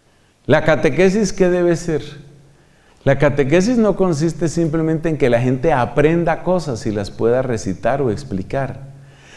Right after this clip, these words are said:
Tampoco consiste en que la persona se sienta bien. Eso está interesante, pero eso es mucho más que eso. Entonces, ¿en qué consiste?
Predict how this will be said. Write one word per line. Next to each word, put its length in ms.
Tampoco 560
consiste 540
en 100
que 120
la 160
persona 420
se 160
sienta 580
bien. 600
Eso 160
está 260
interesante, 760
pero 200
eso 240
es 160
mucho 280
más 220
que 240
eso. 240
Entonces, 480
¿en 140
qué 180
consiste? 760